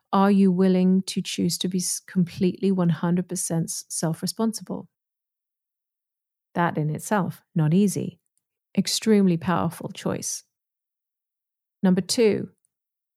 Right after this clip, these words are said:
in your self-responsibility, one hundred percent self-responsibility, are you willing to turn and face what is moving through you? Shine a spotlight on it.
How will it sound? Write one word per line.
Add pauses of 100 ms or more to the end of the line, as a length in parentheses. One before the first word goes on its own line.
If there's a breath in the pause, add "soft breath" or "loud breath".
(1120)
in
your
self-responsibility,
one
hundred
percent
self-responsibility, (380 loud breath)
are
you
willing (1080)
to (360)
turn (180)
and
face (300)
what
is
moving
through
you? (240 soft breath)
Shine
a
spotlight
on
it.